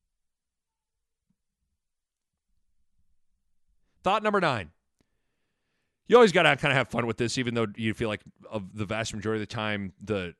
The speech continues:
the new name coming out of spring doesn't necessarily always reveal it, it is always still prevalent in the fall.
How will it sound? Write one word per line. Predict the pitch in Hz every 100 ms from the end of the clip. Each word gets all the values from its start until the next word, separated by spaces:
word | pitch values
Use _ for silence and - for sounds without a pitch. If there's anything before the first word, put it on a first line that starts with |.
| - 95
the | 101
new | 90 120 165 196 180
name | 135 160 170 160 151 139
coming | 143 143
out | 135 123
of |
spring | - - 131 131 127
doesn't | 117 120
necessarily | 120 - - 123 120 113 113 -
always | 139 123 131 131 131 131 127 117
reveal | 110 110 120 120
it, | 117
it | 107 107 107 104 98 - _
is | 107 104
always | 113 113 107
still | - 123 110
prevalent | - 127 120 113
in | 98
the |
fall. | - 101 107 120 139